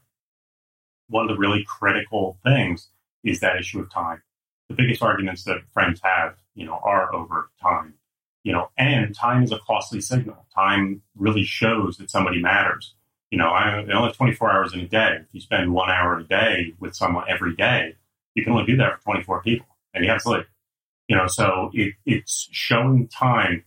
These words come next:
is, making time for people makes a huge difference because it shows a level of investment.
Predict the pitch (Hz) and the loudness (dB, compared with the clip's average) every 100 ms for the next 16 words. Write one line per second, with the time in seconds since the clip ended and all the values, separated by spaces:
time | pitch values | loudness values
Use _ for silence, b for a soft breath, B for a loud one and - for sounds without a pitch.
0 | _ - 101 90 82 - 117 113 143 120 | _ -4 -2 -2 -6 -4 -2 0 0 0
1 | 117 104 101 95 87 95 92 90 - _ | -2 -2 -10 -12 -12 -6 -6 -6 -16 _
2 | 110 110 - 101 95 - - - - - | 0 0 0 -4 -4 -6 -10 -16 -18 -6
3 | 98 - 95 87 - - 104 - 104 92 | -6 -2 -2 -2 -6 -10 -8 -4 -2 -2
4 | 90 92 90 87 87 87 87 85 90 101 | -2 -2 0 0 -2 -6 -6 -2 -2 -2
5 | - - | -6 -18